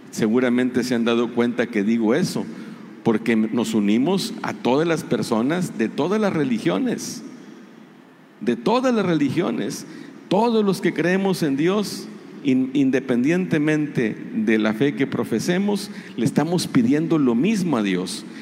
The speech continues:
"Señor, sálvanos", pero no como reclamo,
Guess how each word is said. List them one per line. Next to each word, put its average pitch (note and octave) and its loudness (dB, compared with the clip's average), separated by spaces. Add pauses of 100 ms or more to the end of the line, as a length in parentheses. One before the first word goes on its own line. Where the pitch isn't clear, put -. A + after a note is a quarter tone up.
(240)
"Señor, C#3+ 2 (240)
sálvanos", A#2+ 0 (720)
pero F#3+ 4
no F#3+ 4
como G3+ 4
reclamo, F3+ 2